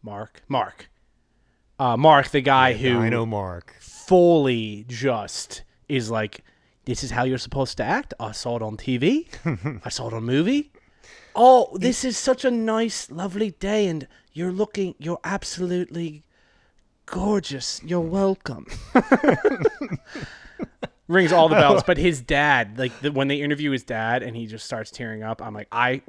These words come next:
Speaker 1: a hundred, I'm just, like, sitting there being like, "Check out this fucking retard, babe." <laughs> And then the dad comes on and I'm like, <laughs>
Speaker 2: "I ain't crying.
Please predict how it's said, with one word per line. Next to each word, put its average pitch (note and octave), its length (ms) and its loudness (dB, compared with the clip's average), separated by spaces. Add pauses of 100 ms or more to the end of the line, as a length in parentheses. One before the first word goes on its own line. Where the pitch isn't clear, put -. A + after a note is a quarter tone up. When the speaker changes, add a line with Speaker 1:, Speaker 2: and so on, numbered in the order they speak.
(160)
Speaker 1:
a C3+ 60 -4
hundred, C#3 500 -6
I'm D3+ 140 -2
just, C#3+ 160 -2
like, D3 140 -4
sitting B2 240 -6
there B2+ 160 -2
being A#2+ 200 -6
like, A2 220 -8 (480)
"Check - 300 0
out D#3+ 200 2
this F3 220 4
fucking C#3 540 4
retard, A2+ 600 0
babe." C3 400 4 (100)
<laughs> - 600 2
And C4+ 180 6
then C4 180 6 (320)
the C4+ 100 6
dad G3 320 6
comes E3+ 160 2
on D3 160 6
and - 20 2
I'm C#3+ 80 0
like, C#3+ 160 2 (2750)
<laughs> - 880 -6 (4000)
Speaker 2:
"I F#3+ 200 2
ain't D3 100 -2
crying. E3 600 2